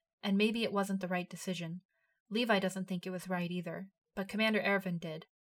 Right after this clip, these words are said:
There was a tribunal for me, and they were considering executing me, but they decided my actions were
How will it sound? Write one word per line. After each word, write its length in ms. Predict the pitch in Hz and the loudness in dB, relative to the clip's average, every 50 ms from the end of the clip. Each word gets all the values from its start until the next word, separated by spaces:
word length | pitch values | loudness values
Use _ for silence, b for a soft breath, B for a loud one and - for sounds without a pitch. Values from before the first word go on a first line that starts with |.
| _ _ | _ _
There 120 | - 202 202 | -2 2 2
was 140 | 220 214 220 | 4 2 2
a 40 | |
tribunal 440 | 214 - 220 208 233 240 240 233 214 | 0 0 -2 0 0 0 2 2 2
for 160 | 196 - 196 | 2 2 0
me, 280 | 180 175 175 160 160 185 - | 0 0 -2 -4 -6 -6 -2
and 120 | 196 190 | 0 2
they 100 | 196 196 | 4 4
were 100 | 190 190 | 2 2
considering 520 | 190 202 196 196 277 277 262 208 185 180 - | 0 0 0 4 6 6 6 6 4 2 2
executing 560 | - 214 - - 196 - - 185 170 170 170 | 0 -2 -2 -4 -6 -4 -4 -4 -2 -2 -4
me, 280 | 165 165 160 170 180 - | -4 -4 -6 -8 -8 -8
but 120 | - 190 - | -6 -2 0
they 100 | 196 190 | 0 0
decided 400 | 202 196 - 226 226 226 214 208 | 0 0 0 0 0 0 0 0
my 80 | 196 | 2
actions 400 | 196 196 190 - - 185 185 - | 2 2 2 0 -4 -4 -4 -4
were 480 | 190 185 185 185 180 180 175 180 196 | -2 0 2 2 2 2 0 -2 -6